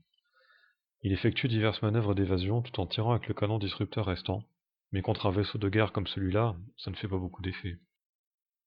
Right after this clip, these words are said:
Charge-le, fonce tout droit dessus, sous la tête », lui dit Krivat. « C'est du suicide, on se jette dans la gueule de leur lance-torpille principale », s'exclame Pegruy, tout en s'exécutant quand même. «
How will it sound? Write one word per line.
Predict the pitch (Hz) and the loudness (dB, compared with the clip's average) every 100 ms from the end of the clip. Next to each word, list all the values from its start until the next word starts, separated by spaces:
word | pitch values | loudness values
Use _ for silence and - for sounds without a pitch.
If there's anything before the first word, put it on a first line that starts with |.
| _ _ _ _ _ - | _ _ _ _ _ -2
Charge-le, | - 120 107 110 101 92 - - | 2 4 6 6 4 0 -14 -4
fonce | 131 127 | -2 0
tout | - | 2
droit | 139 139 | 6 6
dessus, | 123 117 - 90 - | 6 2 -2 -6 -8
sous | - - | -4 2
la | 123 | 2
tête », | 123 92 - - - | 2 -2 -2 -10 -12
lui | - 90 | -8 -4
dit | 90 | -4
Krivat. « | - 87 85 - - _ _ _ _ | -4 -4 -4 -6 -12 _ _ _ _
C'est | - 107 | -2 0
du | 107 | 0
suicide, | - 143 214 185 107 | 0 0 0 0 0
on | 107 101 | -2 -4
se | 117 | 0
jette | 110 139 | 0 4
dans | 120 | 4
la | 110 | 4
gueule | 104 127 | 4 2
de | 107 | 2
leur | 104 | 2
lance-torpille | 110 107 - - 135 | 2 0 -4 -4 -4
principale », | 117 131 139 127 151 113 87 | -2 -2 -2 0 2 2 -2
s'exclame | - 98 - 110 - | -6 -8 -2 -2 2
Pegruy, | 104 101 123 - | 2 2 0 -4
tout | - 113 | -10 -6
en | 101 | -2
s'exécutant | 104 92 92 - 101 | -2 -2 -4 -4 -4
quand | 92 95 | -2 -2
même. « | 87 85 | -2 -6